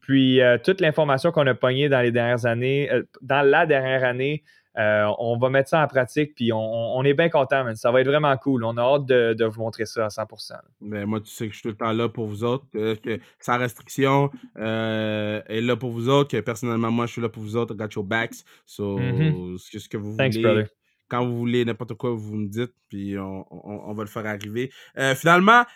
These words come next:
Speaker 2: de tous les joueurs avec qui t'as joué, ok, ben j'ai dit finalement, il me reste encore un peu de temps, là, mais de tous les joueurs avec qui t'as joué, parce que je t'ai déjà posé la question, c'est quoi ton, ton, ton All-Star Team all-time,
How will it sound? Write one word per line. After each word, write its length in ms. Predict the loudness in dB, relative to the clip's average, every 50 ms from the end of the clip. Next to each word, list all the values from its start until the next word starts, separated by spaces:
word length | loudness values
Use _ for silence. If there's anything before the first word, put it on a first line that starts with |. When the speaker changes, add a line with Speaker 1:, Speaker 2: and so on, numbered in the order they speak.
| _ _ _ 0
Speaker 2:
de 160 | 2 2 2
tous 340 | 2 4 4 4 4 4 2
les 100 | 0 0
joueurs 320 | 2 4 6 6 6 6
avec 280 | 6 4 2 0 -4 _
qui 160 | -6 -6 -2
t'as 160 | 0 0 0
joué, 320 | 0 -2 -6 -8 -8 -8 -10
ok, 160 | -12 -12 -6
ben 100 | -6 -6
j'ai 80 | -6 -6
dit 120 | -10 -14
finalement, 320 | -12 -10 -8 -8 -6 -8 -8
il 20 |
me 60 | -8
reste 140 | -10 -12 -14
encore 180 | -10 -10 -8 -10
un 40 | -10
peu 120 | -12 -16
de 40 | _
temps, 140 | -10 -8 -8
là, 60 | -6
mais 80 | -8 -8 -10 -14 _ -10
de 60 | -8
tous 180 | -2 -2 -2 2
les 140 | 4 4 6
joueurs 180 | 6 6 4 4
avec 260 | 4 2 0 -4 _
qui 160 | -8 -8 -2
t'as 160 | 0 0 0
joué, 360 | 0 -2 -4 -6 -6 -6 -6 _
parce 140 | -14 -10 -8
que 60 | -8
je 40 | -6
t'ai 60 | -2
déjà 120 | 0 0 0
posé 200 | 2 2 2 2
la 100 | 2 2
question, 260 | -2 -4 -8 -8 -8
c'est 120 | -8 -6
quoi 140 | -4 -4 -4
ton, 160 | -4 -4 -6 -6 _
ton, 220 | -8 -8 -6 -6 -8
ton 220 | -10 -10 -12 -10 -8
All-Star 380 | -6 -8 -8 -6 -8 -10 -10 -8
Team 180 | -6 -8 -8 -8
all-time, 420 | -8 -12 -8 -4 -4 -4 -4